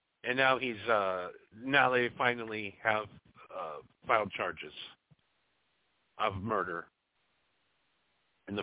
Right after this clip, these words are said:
first degree. He had to plan that. He planned to, to kill her that night. And it was very convenient to kill her in my room.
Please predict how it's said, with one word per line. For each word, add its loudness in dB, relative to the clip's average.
first -2
degree. -2
He 4
had 6
to -6
plan 2
that. 0
He 0
planned 2
to, -6
to -6
kill 0
her -6
that -4
night. -6
And -4
it 2
was -4
very 4
convenient -6
to -12
kill -8
her -6
in -8
my -6
room. -12